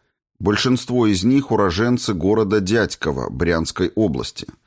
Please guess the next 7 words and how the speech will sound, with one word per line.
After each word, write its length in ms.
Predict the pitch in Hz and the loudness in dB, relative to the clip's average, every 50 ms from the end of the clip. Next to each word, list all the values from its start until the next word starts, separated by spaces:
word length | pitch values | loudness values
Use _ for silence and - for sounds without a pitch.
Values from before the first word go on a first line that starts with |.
| _ _ | _ _
сотрудники 760 | - - - 95 82 - 104 120 131 117 117 123 117 - - 107 | -10 -6 -4 -4 -2 0 0 0 2 2 2 2 2 2 0 0
охранного 640 | 101 92 - 95 101 104 104 104 104 101 98 92 | 0 0 0 0 0 2 2 2 2 2 0 -2
предприятия 840 | - - 87 87 - - 90 85 85 87 107 110 107 - - 110 104 | -2 -2 -4 -4 -4 -2 -2 0 2 2 2 0 0 -2 -2 -2 0
"Благоверный 760 | 92 92 92 90 80 85 80 78 90 101 101 98 101 98 92 | 0 2 0 2 2 0 0 2 2 2 2 2 2 0 0
князь 460 | - - 80 82 82 85 87 - - | 0 -2 -2 0 0 0 -2 -2 -2
Александр 640 | 87 80 80 67 - - - 85 80 78 78 85 87 | -2 -2 -2 -4 -4 -4 -4 -2 -2 -2 -2 -2 0
Невский" 580 | 95 90 69 - - - - - 50 - - | 0 0 0 -2 -6 -10 -12 -12 -14 -14 -18